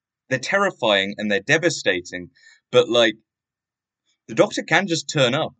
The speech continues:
and he's protected by a force field. It's, you know, th-, then they can cut through humans like butter, but he's still the Doctor. They're still scared of him for a reason, and all the stuff he's doing with the Delta Wave,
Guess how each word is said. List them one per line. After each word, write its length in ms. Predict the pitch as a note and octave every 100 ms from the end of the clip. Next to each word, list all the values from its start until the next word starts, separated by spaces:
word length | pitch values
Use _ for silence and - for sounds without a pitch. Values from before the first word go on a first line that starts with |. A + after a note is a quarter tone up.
| -
and 120 | A2+
he's 140 | B2+ B2+ _ _ _ _ _ _
protected 400 | - D#3 D#3 C#3+
by 160 | A#2
a 60 | G#2
force 320 | D3 F#3 -
field. 280 | G#2 F2 E2+
It's, 220 | C#3 C3+ -
you 200 | - G#3+
know, 160 | E3 - _ _ _ _ _ _
th-, 140 | A#2+ -
then 280 | C#3+ D3+ D#3+
they 140 | B2+ D#3+
can 180 | D#3+ C3+
cut 180 | G3+ -
through 120 | D3 C3
humans 420 | - F3+ C#3+ A2+
like 220 | G#2+ -
butter, 340 | - F3+ G2 G2 -
but 180 | A2+ -
he's 280 | - F3 -
still 240 | - C#3
the 100 | G#2
Doctor. 440 | G#2 E3+ - - - _ _ _ _ _ _ _ _ _ _
They're 160 | B2+ F3+
still 280 | - D3+ A2
scared 340 | - B2+ B2+
of 100 | A#2+
him 280 | A#2 G#2+ G2+ _ _ _ _ _ _ _ _
for 180 | C#3+ A#2+
a 80 | A2
reason, 480 | E3+ F3+ A2 G2 F2
and 380 | G#2 A2 G#2+ G#2+ - _ _ _ _ _ _ _ _
all 160 | E3
the 100 | F#3
stuff 240 | E3+ F3+ C#3
he's 100 | C3+
doing 220 | C#3+ B2
with 100 | A#2
the 60 | F#2
Delta 400 | D#3 F#3 - G2
Wave, 460 | F2 F2 F2+ -